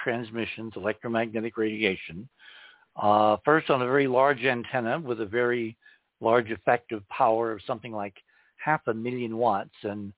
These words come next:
now with a much smaller handheld device, and I'll explain why we're doing that in a minute. And we sent our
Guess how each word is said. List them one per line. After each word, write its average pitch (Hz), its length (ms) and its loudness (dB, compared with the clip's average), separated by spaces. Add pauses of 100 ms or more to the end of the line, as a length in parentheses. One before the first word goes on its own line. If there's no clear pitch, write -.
(500)
now 156 400 6
with 131 200 2
a 127 140 4
much 143 320 0 (180)
smaller 147 640 2
handheld 131 540 -6
device, 110 380 0 (720)
and 110 100 -4
I'll 107 100 -2
explain 110 520 -4
why 104 160 -2
we're 98 160 -8
doing 101 260 -6
that 92 220 -10
in 92 80 -14
a - 20 -10
minute. 101 300 -6 (880)
And 160 180 4
we 160 240 2 (120)
sent 240 160 4
our 208 180 4